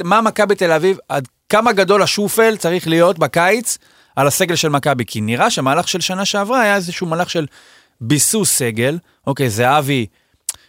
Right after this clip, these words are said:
יש לו פה עוד שנתיים, שלוש, אני מניח ששווה פה גם עש-, עשרה גולים בגיל ארבעים, אבל, אה, יש תחושה שקיבלנו פה סגל שבגדול אמור לרוץ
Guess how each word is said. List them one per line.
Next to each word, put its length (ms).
יש 240
לו 80
פה 80
עוד 160
שנתיים, 520
שלוש, 540
אני 100
מניח 220
ששווה 280
פה 180
גם 200
עש-, 220
עשרה 300
גולים 240
בגיל 240
ארבעים, 420
אבל, 420
אה, 100
יש 80
תחושה 220
שקיבלנו 520
פה 100
סגל 380
שבגדול 720
אמור 300
לרוץ 640